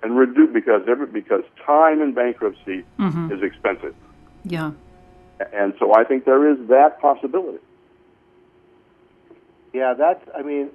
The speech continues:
Speaker 3: I'm not a lawyer, um, but I heard from my attorney that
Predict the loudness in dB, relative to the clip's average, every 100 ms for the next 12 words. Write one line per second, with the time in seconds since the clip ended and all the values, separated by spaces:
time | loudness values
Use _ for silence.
0 | -8 -6 -2 0 0 -4 -6 -6 -8 -10
1 | _ _ _ _ _ -16 -14 -12 -14 -18
2 | _ _ _ _ -8 -6 -6 _ _ _
3 | -4 -2 -4 -8 -6 -6 -8 -14 _ -10
4 | -2 -2 -2 -8 -14 -14 -16 -16 -12 -10
5 | -10